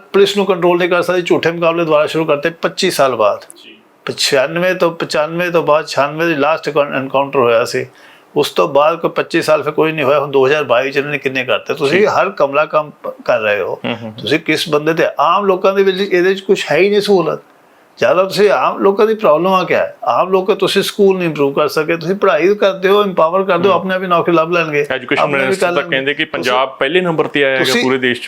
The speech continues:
Speaker 1: ਅੱਜ ਦੇ ਇੰਡਸਟਰੀਅਲ ਪਾਰਕਸ ਵਿੱਚ ਇੰਡਸਟਰੀ ਪ-, ਛੱਡ ਕੇ ਜਾ ਰਹੇ ਆ, ਵੱਡੀ ਗੋਬਿੰਦ ਖਾਲੀ ਹੋ ਗਿਆ। ਜਿੱਥੇ ਇੰਡਸਟਰੀਅਲ ਟਾਊਨ, all, ਤੁਸੀਂ ਨਵਾਂ ਇੰਡਸਟਰੀਅਲ ਟਾਊਨ ਕੀ ਕਰੋਗੇ?
Speaker 2: ਹੂੰ।
Speaker 1: ਮੋਹਾਲੀ ਚੰਗੀ ਤਰ੍ਹਾਂ ਹਾਲੇ ਡਿਵੈਲਪ ਨਹੀਂ ਹੋਇਆ।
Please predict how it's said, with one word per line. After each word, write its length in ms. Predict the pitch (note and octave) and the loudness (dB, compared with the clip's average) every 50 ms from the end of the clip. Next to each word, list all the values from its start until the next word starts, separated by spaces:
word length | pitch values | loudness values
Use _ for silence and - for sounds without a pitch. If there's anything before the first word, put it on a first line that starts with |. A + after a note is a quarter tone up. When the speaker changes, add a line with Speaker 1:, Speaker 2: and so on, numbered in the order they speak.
| - D3 F3+ | 0 0 0
Speaker 1:
ਅੱਜ 160 | G3+ F#3+ G3+ | 0 0 -2
ਦੇ 320 | G#3+ G3+ A3 A3 A3+ A3 A3+ | 0 2 4 2 2 2 0
ਇੰਡਸਟਰੀਅਲ 500 | G#3 D#3 C#3+ E3 E3 - - A3+ A3 G#3 | -4 -2 0 0 -2 0 0 -2 -2 0
ਪਾਰਕਸ 360 | G#3 - E3+ F3+ F3 - - | 2 2 2 2 0 2 0
ਵਿੱਚ 120 | G#3+ G3 G#3 | 0 2 2
ਇੰਡਸਟਰੀ 420 | G3+ E3+ E3 F3 E3+ - - G#3 | 0 2 0 0 0 0 -2 -2
ਪ-, 160 | F#3+ F#3+ F3 | 0 0 -2
ਛੱਡ 260 | F3 - F3 F3 E3+ | -2 -2 -2 -2 -2
ਕੇ 140 | F3 F3+ F#3+ | -2 -2 0
ਜਾ 200 | F3+ F3+ F3+ E3 | 0 2 2 2
ਰਹੇ 220 | E3+ F3+ F3+ F3+ F3 | 2 0 -2 -2 -2
ਆ, 100 | F#3 - | -2 -2
ਵੱਡੀ 320 | A3 D3 C#3+ D#3 D3+ E3+ F#3 | -2 -2 -2 0 0 0 2
ਗੋਬਿੰਦ 340 | F3+ F3+ F3+ F#3 F#3 F3+ E3 | 2 2 0 0 -2 -2 -2
ਖਾਲੀ 300 | - D3+ D3 D#3+ F3 E3+ | -2 -2 0 2 2 2
ਹੋ 140 | D3+ D#3+ | 2 0
ਗਿਆ। 180 | D#3+ D#3+ D3+ D#3 - - - - _ - | 0 -2 -4 -6 -8 -14 -20 -20 _ -2
ਜਿੱਥੇ 280 | G#3 G#3 - A3+ B3+ | -2 0 2 2 2
ਇੰਡਸਟਰੀਅਲ 500 | A#3 G3+ F3 F3+ F#3 - - A3 A3 G3+ | 2 2 2 0 0 2 2 0 0 2
ਟਾਊਨ, 240 | G3 G#3 G#3+ A3 A3 F#3+ F3+ | 2 2 0 0 2 2 2
all, 160 | F#3+ G3 G3 G3+ | 2 2 2 2
ਤੁਸੀਂ 200 | A3+ G#3 G#3 A#3 | 2 2 2 2
ਨਵਾਂ 280 | G#3+ G3 G3 A3 B3 | 2 2 2 2 2
ਇੰਡਸਟਰੀਅਲ 360 | A#3+ A#3+ A#3 - - A#3+ A3+ | 2 0 -2 0 0 0 2
ਟਾਊਨ 200 | G#3+ A3+ A3+ A3+ | 2 0 0 0
ਕੀ 120 | G#3+ A#3 G#3+ | -2 0 0
ਕਰੋਗੇ? 360 | G#3+ F#3 D#3 C#3 A#2 F#2+ F#2+ - - - C3+ | 2 2 0 0 -2 -4 -8 -10 -12 -10 -8
Speaker 2:
ਹੂੰ। 60 | C3 | -6
Speaker 1:
ਮੋਹਾਲੀ 640 | A#2+ A2+ G2 F#2+ - - D3+ D3 D#3 F3+ G#3 A3+ G#3+ | -4 0 0 0 0 2 2 2 4 4 4 2 0
ਚੰਗੀ 240 | A3 A3 G#3 A3 | -2 -2 -2 0
ਤਰ੍ਹਾਂ 200 | G3+ G#3+ G#3 G#3 | 0 0 2 2
ਹਾਲੇ 180 | F3+ F#3 G3 G3+ | 2 2 0 0
ਡਿਵੈਲਪ 260 | F#3+ F#3 F#3 F3+ F3+ | 0 0 0 -2 -2
ਨਹੀਂ 160 | F3+ F3 F3 | -4 -4 -2
ਹੋਇਆ। 280 | D#3+ D3 D#3 C#3+ C#3 - | -2 0 0 -2 -2 -4